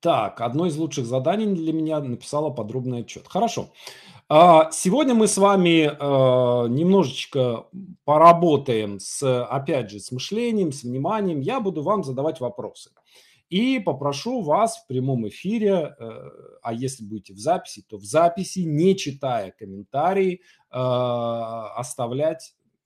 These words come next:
ответы на мои вопросы, а потом будете слышать, эм, что будет дальше. Итак, э, все вы, наверное, смотрели.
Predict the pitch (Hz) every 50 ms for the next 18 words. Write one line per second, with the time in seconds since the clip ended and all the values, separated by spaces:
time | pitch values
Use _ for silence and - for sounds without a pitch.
0 | _ _ _ _ - 120 123 - - 123 135 139 135 139 131 113 110 113 117 120
1 | 123 120 117 - - 113 113 113 117 117 110 113 113 - - 180 220 220 - -
2 | 170 - - 147 175 196 - 123 - - 143 156 156 120 117 127 131 120 - -
3 | 110 - - 117 117 113 - 110 98 _ _ _ _ _ _ _ _ _ _ _
4 | _ _ _ _ _ _ - - - 50 - - - - - - _ _ _ _
5 | _ _ _ _ - - - - 135 113 117 120 107 95 98 - - - - -
6 | _ _ _ - - - _ _ _ - 208 233 226 - 208 127 90 - - -
7 | _ _ - 147 143 143 143 143 135 135 135 131 131 131 127 123 123 123 131 -
8 | _ - - - - - 240 262 262 254 269 254 - - - 147 135 139 170 190
9 | 202 214 208 196 139 139 139 131 131 151 160 170 175 165 156 143 131 - 131 120
10 | 120 - - 170 202 214 220 214 202 196 190 - -